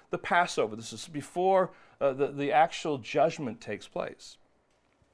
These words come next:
"And the Lord had given the people favor in the sight of the Egyptians, so that they let them have whatever they asked." Thus they plundered the Egyptians. So when you think about Israel plundering the Egyptians, they're not running into houses, tearing things up and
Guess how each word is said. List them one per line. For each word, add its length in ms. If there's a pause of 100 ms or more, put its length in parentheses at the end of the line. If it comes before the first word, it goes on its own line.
"And 100
the 80
Lord 360
had 240
given 240
the 100
people 320
favor 400
in 80
the 60
sight 320
of 60
the 80
Egyptians, 680 (400)
so 180
that 160
they 140
let 300
them 140
have 380
whatever 840
they 520
asked." 680 (1900)
Thus 280
they 200
plundered 640
the 140
Egyptians. 560
So 100
when 100
you 60
think 240
about 320
Israel 320
plundering 540
the 100
Egyptians, 540
they're 80
not 280
running 360
into 220
houses, 520
tearing 440
things 220
up 260
and 100